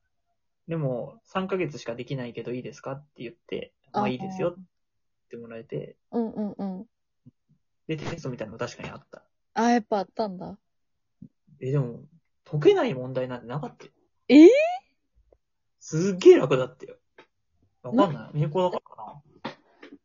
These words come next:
Speaker 2: え、多分私が
Speaker 1: あ、いいじゃない。え、そんな、そんな難かったっけ？
Speaker 2: いや。
Speaker 1: そんな難関できなすぎんじゃない？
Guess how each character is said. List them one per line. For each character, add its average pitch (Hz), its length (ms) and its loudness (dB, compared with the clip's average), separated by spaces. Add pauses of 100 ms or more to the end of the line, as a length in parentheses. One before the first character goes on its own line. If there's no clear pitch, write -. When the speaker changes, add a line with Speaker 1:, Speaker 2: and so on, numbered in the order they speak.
(2750)
Speaker 2:
え、 247 60 -2
多 302 120 4
分 226 100 0
私 202 260 -2
が 269 40 0
Speaker 1:
あ、 - 20 2
い - 20 2
い 254 40 2
じ 262 80 4
ゃ - 60 2
な 254 80 -6
い。 - 40 -12 (1080)
え、 277 40 -14
そ 240 180 -6
ん 403 180 -4
な、 392 80 -6 (220)
そ - 160 -10
ん 392 80 -10
な 349 80 -4
難 285 140 -6
か - 100 -4
っ - 100 -12
た - 80 -12
っ 147 100 -16
け？ - 200 -20 (880)
Speaker 2:
い - 60 -8
や。 185 80 -2
Speaker 1:
そ 226 40 -2
ん 277 160 2
な 262 120 2
難 226 220 0
関 214 180 -6 (200)
で 196 340 -6
き 339 120 0
な 370 100 0
す 349 160 0
ぎ 330 140 0
ん 320 40 -4
じ 330 100 2
ゃ 311 40 2
な 302 140 -4
い？ 320 80 -12